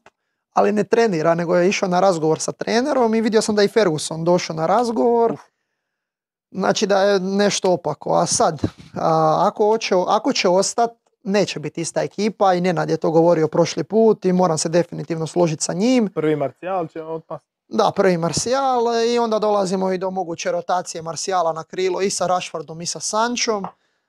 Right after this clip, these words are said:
Speaker 1: I tu već dolazimo do prvih problema sa Unitedom, a ukoliko Ronaldo ode,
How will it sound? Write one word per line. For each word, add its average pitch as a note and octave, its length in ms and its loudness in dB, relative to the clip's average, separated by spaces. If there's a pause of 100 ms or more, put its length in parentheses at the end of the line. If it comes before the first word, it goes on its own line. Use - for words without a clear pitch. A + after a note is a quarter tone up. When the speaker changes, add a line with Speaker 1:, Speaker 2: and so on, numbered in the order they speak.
(220)
Speaker 1:
I G3+ 160 0
tu G#3 180 0
već F#3 180 4
dolazimo E3 460 0
do D#3+ 120 0
prvih D#3+ 320 -2
problema E3 460 -2
sa - 180 -6
Unitedom, A3 720 0
a F#3 120 0
ukoliko F#3+ 840 0
Ronaldo G3 440 2
ode, A#3 440 2